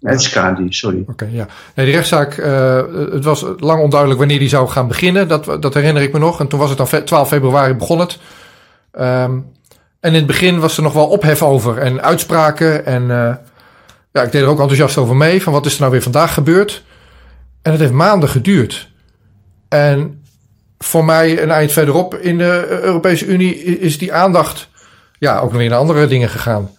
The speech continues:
Speaker 2: En bij jou is het dagelijks nog steeds vol in het nieuws.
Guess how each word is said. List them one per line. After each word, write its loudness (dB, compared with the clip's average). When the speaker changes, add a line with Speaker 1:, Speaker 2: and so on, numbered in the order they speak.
Speaker 2:
En -2
bij 2
jou 4
is 2
het 0
dagelijks -2
nog -6
steeds 0
vol 0
in 0
het -2
nieuws. -2